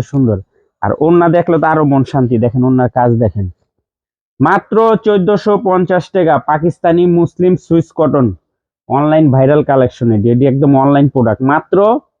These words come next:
চোদ্দশো পঞ্চাশ টাকা। মাশাআল্লাহ, খুবই সুন্দর। দেখেন, একেবারে প্রিমিয়াম কোয়ালিটির থ্রি পিস, খুবই গর্জিয়াস। এরকম বারো থেকে তিন হাজার, চার হাজার টাকা দিয়ে কিনতে হইব। এই যে আরেকটা, প্রত্যেকটা ড্রেস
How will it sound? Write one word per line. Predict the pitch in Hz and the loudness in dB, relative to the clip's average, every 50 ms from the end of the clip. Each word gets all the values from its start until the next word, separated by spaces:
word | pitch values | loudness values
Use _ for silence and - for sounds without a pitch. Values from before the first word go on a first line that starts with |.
| _ _ _ _ _ _ _ _ _ _ _ - | _ _ _ _ _ _ _ _ _ _ _ -6
চোদ্দশো | 160 156 147 135 160 139 - 160 127 - | -4 -2 0 0 0 0 0 -2 -2 0
পঞ্চাশ | 139 139 135 131 143 135 - - | 0 0 2 2 0 0 -2 -2
টাকা। | - 120 113 110 113 | -2 0 0 2 0
মাশাআল্লাহ, | 117 - - 131 120 117 110 101 - - | 0 -2 -2 0 0 0 0 -2 -2 0
খুবই | 151 151 165 190 160 - | 0 2 2 2 2 2
সুন্দর। | 190 180 170 139 123 107 101 | 2 2 2 2 2 2 0
দেখেন, | 107 104 - 113 98 87 - _ _ _ _ _ _ _ _ _ _ _ _ - | -2 -2 -4 -6 -8 -8 -10 _ _ _ _ _ _ _ _ _ _ _ _ -2
একেবারে | - 190 214 226 240 240 254 247 240 240 | -2 0 0 2 2 2 2 2 2 0
প্রিমিয়াম | - 247 247 233 220 196 180 147 - | 0 0 0 2 2 0 0 0 0
কোয়ালিটির | 175 160 151 135 139 139 - - | 0 0 0 0 -2 -4 -4 -2
থ্রি | 143 123 127 110 - | -2 -2 -2 -2 -2
পিস, | 127 117 101 - _ - | -2 -4 -4 -6 _ -4
খুবই | - 185 185 240 196 147 | -2 0 0 0 2 2
গর্জিয়াস। | 175 165 147 139 160 180 196 220 214 - _ _ - - _ _ _ _ _ _ _ _ - | 2 2 2 0 0 0 0 0 -2 -4 _ _ -20 -20 _ _ _ _ _ _ _ _ -6
এরকম | - - 196 202 196 147 | -4 -2 0 0 2 4
বারো | 170 170 180 185 175 - | 4 4 4 4 2 2
থেকে | 202 180 165 160 - 202 | 0 0 0 0 -2 -2
তিন | 190 190 185 175 | -2 0 0 0
হাজার, | 165 160 175 175 175 170 165 - | 0 0 0 0 0 -2 -2 -2
চার | 180 170 170 170 | -2 0 2 2
হাজার | 160 160 156 - | 2 0 0 0
টাকা | 170 156 156 147 | 0 0 0 0
দিয়ে | 156 147 - | 0 0 0
কিনতে | 165 170 147 135 123 | 0 0 0 0 0
হইব। | 113 107 101 101 92 - _ _ _ _ _ _ _ _ _ _ _ _ _ _ - 143 | 0 0 -2 -4 -8 -12 _ _ _ _ _ _ _ _ _ _ _ _ _ _ -2 0
এই | 131 | 2
যে | 123 123 | 2 2
আরেকটা, | 110 107 - _ - 104 90 80 _ _ _ _ _ _ _ _ _ - | 2 0 -2 _ -8 -10 -10 -10 _ _ _ _ _ _ _ _ _ -2
প্রত্যেকটা | 214 - - _ _ - 453 - - - 226 196 156 123 | -2 -2 -2 _ _ 0 0 0 2 2 2 2 2 2
ড্রেস | 147 185 202 214 170 | 2 2 2 2 2